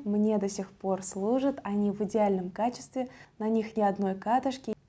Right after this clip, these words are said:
Я стираю их практически после одной носки, поэтому с уверенностью могу сказать, что качество трикотажа в Tony Tex высокого уровня. И сразу же хочу вас обрадовать.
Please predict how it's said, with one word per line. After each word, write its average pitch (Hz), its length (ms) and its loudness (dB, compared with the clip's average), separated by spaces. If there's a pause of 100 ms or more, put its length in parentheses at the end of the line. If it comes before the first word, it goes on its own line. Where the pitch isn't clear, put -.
(200)
Я 247 120 0
стираю 220 380 2
их 208 80 -6
практически 208 580 -8
после 208 540 -4 (340)
одной 190 420 0
носки, 254 540 -2 (440)
поэтому 214 540 0
с - 140 -10
уверенностью 208 500 2
могу 196 200 -2
сказать, 240 340 -4
что 190 320 -10
качество 214 480 -2
трикотажа 233 680 -2 (340)
в - 100 -10
Tony 208 240 0
Tex 208 380 -6 (440)
высокого 190 600 -2
уровня. 175 440 -8 (300)
И 254 140 0
сразу 247 360 4
же 214 100 -2
хочу 220 300 -8
вас 208 300 -4
обрадовать. 247 720 0